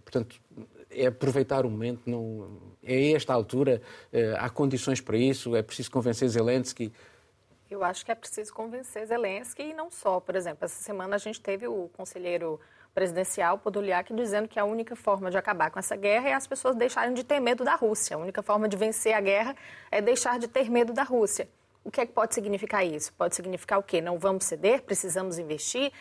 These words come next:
Speaker 2: e aí volta para aquele discurso de que o que eles pedem é a-, são armas e capacidade para enfrentar no terreno o exército russo? Pode ser.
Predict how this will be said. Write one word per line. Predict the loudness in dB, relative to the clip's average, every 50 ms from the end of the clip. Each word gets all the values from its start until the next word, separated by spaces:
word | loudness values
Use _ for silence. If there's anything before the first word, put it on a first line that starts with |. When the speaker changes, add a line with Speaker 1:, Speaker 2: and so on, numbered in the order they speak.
| -20 -14 -4 0
Speaker 2:
e | 2
aí | 4 4 4
volta | 2 2 4 6 6 6 4 2 0
para | -2 -2
aquele | -2 -2 -2 -2 -2
discurso | -2 -4 -8 -6 -2 0 0 0 0 -2 -6
de | -6 -8 -8
que | -4 -2 -2
o | 0
que | 0 0
eles | -2 -2 -2 -4
pedem | -2 -2 -2 -2 -2 -6 -6 -2 0
é | 2 2 2 0 _ _ -2
a-, | 0 0 0 0 -2 -4
são | -2 -2 -2 0 2 2
armas | 2 2 2 0 0 0 0 0 0 -2
e | -2 0 0 0 0 -2
capacidade | -4 -4 -2 -2 -2 0 0 0 2 2 0 0 -2
para | -2 -2 0 -2 0 2
enfrentar | 2 2 2 2 -2 -4 -2 0 0 2 4
no | 4 2 2
terreno | 4 2 2 4 4 4 4 2 2 -2 -4 -8 _ _ -20 -20 -20 -4 2
o | 2 4
exército | 4 4 2 0 0 0 0 0
russo? | 2 4 4 2 2 -2 -4 -8 _ _ _ _ _ _
Pode | -2 -2 0 0
ser. | 2 2 4 4 4 4 2